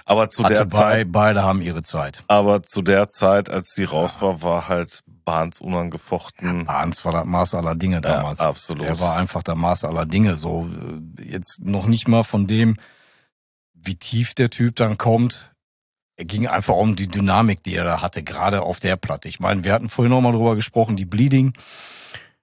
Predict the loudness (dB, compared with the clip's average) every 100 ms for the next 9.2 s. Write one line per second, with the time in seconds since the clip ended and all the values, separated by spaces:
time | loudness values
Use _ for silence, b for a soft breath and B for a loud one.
0 | _ 2 4 4 2 2 4 4 4 2
1 | -2 B B B B B _ _ _ _
2 | _ _ _ _ -20 -10 -10 -6 0 2
3 | 2 0 0 2 2 2 -2 -2 -2 -4
4 | -10 -8 -8 -8 -10 -12 -14 -14 -16 -14
5 | -14 -14 -16 -16 -14 -8 -6 -6 -6 -6
6 | -6 -6 0 0 2 0 2 0 -2 -4
7 | -8 -4 -2 -2 -2 -4 -6 -6 -6 -4
8 | -4 -4 -4 -4 -2 -4 -6 -8 -4 -2
9 | -2 -4